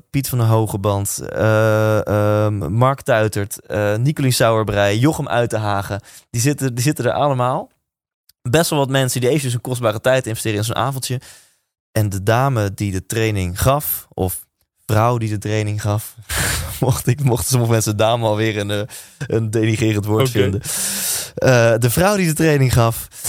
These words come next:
Speaker 1: die zei, eh, ehm, "Mensen." En ik probeer het nu goed even na te doen,
Speaker 2: Ja.
Speaker 1: hè? "Mensen, hoe zou het zijn als jij,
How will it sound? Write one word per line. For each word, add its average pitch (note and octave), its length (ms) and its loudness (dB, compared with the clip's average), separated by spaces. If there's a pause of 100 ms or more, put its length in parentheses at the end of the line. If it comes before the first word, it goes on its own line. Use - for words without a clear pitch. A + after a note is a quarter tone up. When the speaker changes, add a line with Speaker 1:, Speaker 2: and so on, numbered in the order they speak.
(180)
Speaker 1:
die A#2 260 2
zei, G#2 400 2
eh, G2 420 2
ehm, F#2 400 0 (1160)
"Mensen." A#2 520 2 (200)
En - 80 0
ik A#2 60 2
probeer B2+ 200 2
het D#3+ 100 4
nu D#3+ 80 6
goed D#3+ 180 0
even C#3 160 0
na B2 160 4
te A2 100 0
doen, A#3+ 120 2
Speaker 2:
Ja. A#2 160 2 (240)
Speaker 1:
hè? - 100 -2 (1900)
"Mensen, G#2 560 -2 (800)
hoe F#3 360 2 (1080)
zou A#2 240 2
het A2+ 100 -2
zijn G2+ 420 0 (1200)
als A2 200 -2
jij, C#3 520 0